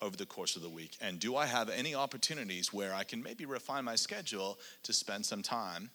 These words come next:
getting in the Word or praying or things like that? So that's one encouragement. Um, the other encouragement is just to ask the Lord,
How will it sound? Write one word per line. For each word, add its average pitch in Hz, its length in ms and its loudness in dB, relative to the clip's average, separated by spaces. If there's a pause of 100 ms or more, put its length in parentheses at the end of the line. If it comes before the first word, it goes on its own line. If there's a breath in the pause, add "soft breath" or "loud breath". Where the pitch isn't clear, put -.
(1300)
getting 92 220 -2
in 92 60 -4
the 92 80 -2
Word 85 400 4
or 73 120 -2
praying 87 420 -4
or 80 80 -6
things 78 320 -4
like - 160 -6
that? - 180 -6 (120)
So 85 340 0
that's 98 240 0
one 95 300 0
encouragement. 87 680 -4 (260)
Um, 90 300 -4 (2000 loud breath)
the 107 100 8
other 123 140 10
encouragement 123 440 6
is 107 100 8
just 113 220 6
to - 160 0
ask 104 600 4
the 95 80 -2
Lord, 107 260 0